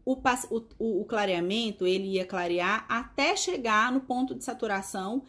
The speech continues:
que era individual pra cada pessoa. E que não dava pra saber. Que dava pra ter uma ideia, por exemplo, é um paciente com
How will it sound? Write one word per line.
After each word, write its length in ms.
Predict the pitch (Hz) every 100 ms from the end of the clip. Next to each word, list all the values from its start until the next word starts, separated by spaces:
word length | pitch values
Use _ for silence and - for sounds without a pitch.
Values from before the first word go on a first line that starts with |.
| -
que 100 | -
era 160 | 294 294
individual 680 | 285 285 302 320 277 254 262
pra 160 | 262
cada 220 | 262 247 254
pessoa. 680 | 285 269 - 175 160 165 _ _ _ _ _ _ _ _ _ _
E 200 | - 339
que 100 | 359
não 120 | 359 349
dava 220 | 320 285
pra 100 | 294
saber. 400 | 339 339 - - _ _
Que 80 | -
dava 220 | 320 311
pra 140 | 311 302
ter 120 | 330
uma 160 | 339
ideia, 520 | 359 233 269 302 285 233
por 120 | 233
exemplo, 380 | 226 214 208 247
é 60 |
um 60 | 262
paciente 520 | 254 254 233 226 -
com 500 | - 220 202 175 160